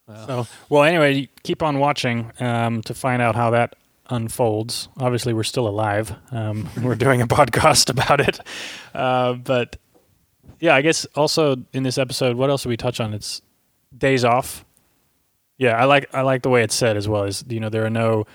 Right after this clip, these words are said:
Speaker 2: um, on days or off days or no week, no, no weekends and no weekdays, just show days and off days. So, um,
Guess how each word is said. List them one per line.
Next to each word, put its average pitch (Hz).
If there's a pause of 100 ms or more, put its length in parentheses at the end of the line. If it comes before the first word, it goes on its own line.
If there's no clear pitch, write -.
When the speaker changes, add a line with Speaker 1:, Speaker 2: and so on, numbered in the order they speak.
(420)
Speaker 2:
um, 110 (420)
on 120
days 110
or 107
off 110
days 117
or 113
no 123
week, 131
no, 139
no 143
weekends 127
and 113
no 113
weekdays, 110
just 107
show 113
days 107
and 104
off 104
days. 110
So, 120 (560)
um, 117